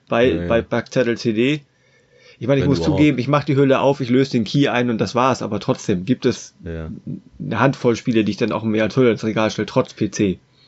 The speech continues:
Speaker 1: Ich hab
Speaker 2: Das
Speaker 1: auch
Speaker 2: heißt also,
Speaker 1: Crysis
Speaker 2: wenn du dir, sagen wir mal, ein Anthem holen würdest, ich hab heute bei Saturn, hab ich's gesehen, das Spiel für P C,
Speaker 1: Ja.
Speaker 2: Anthem. Und da stand dann halt schon drauf, irgendwie keine C D enthalten, no code.
Speaker 1: Nee, das mach ich nicht.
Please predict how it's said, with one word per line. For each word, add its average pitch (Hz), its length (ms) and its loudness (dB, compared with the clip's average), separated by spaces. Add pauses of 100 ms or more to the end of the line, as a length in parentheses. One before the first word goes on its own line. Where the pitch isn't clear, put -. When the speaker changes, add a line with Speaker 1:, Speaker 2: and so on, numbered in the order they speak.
(160)
Speaker 1:
Ich - 80 -10
hab 120 80 4
Speaker 2:
Das 120 40 2
Speaker 1:
auch 135 80 6
Speaker 2:
heißt 123 100 2
also, 135 140 6
Speaker 1:
Crysis 131 100 6
Speaker 2:
wenn 135 60 4
du 139 100 4
dir, 135 280 6
sagen 120 140 2
wir 120 80 4
mal, 110 240 2
ein 110 100 0
Anthem 151 420 0
holen 139 340 2
würdest, 107 260 0
ich - 100 -6
hab 117 140 -2
heute 131 400 2 (260)
bei 104 160 -4
Saturn, 147 380 0
hab 127 100 -2
ich's - 120 -14
gesehen, 113 320 0
das 147 100 -4
Spiel 208 300 -4 (260)
für 110 160 -4
P 98 180 -4
C, - 120 -2
Speaker 1:
Ja. 123 140 4
Speaker 2:
Anthem. 185 360 2 (920)
Und 110 360 4
da 110 60 0
stand 131 220 2
dann 123 160 4
halt 120 140 2
schon 117 120 0
drauf, 101 300 2
irgendwie 110 500 0
keine 110 280 2
C - 120 -6
D 101 140 0
enthalten, 92 340 0
no 92 140 4
code. 80 320 -2 (360)
Speaker 1:
Nee, 127 240 4
das 147 220 -2
mach 156 140 0
ich 139 160 -4
nicht. 98 200 -2